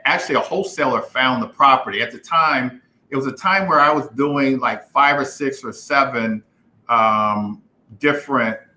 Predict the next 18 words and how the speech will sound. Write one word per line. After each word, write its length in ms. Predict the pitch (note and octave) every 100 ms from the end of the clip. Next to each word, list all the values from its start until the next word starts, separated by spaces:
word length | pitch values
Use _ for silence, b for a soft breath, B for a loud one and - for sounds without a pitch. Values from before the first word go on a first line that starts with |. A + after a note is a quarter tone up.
| _ -
properties 480 | C#3+ B2+ B2+ A2
at, 280 | B2 A2+ -
at 180 | A#2+ B2+
one 220 | B2 A#2
time. 400 | - D#3+ D3 C3
It 60 | C3+
was 120 | A#2
a 60 | G2+
great 400 | C3 D3+ C3 A#2+
deal. 260 | F#3+ C#3+
I 140 | B2+ C#3+
didn't 160 | C#3
wanna 200 | C3 A#2
pass 360 | - C3+ C3 F3
it 80 | F3+
up, 480 | F#3 C3+ - - b b b b _ _ -
but, 420 | D3 C#3 - -
um, 520 | C3 B2+ A#2+ A#2+ A2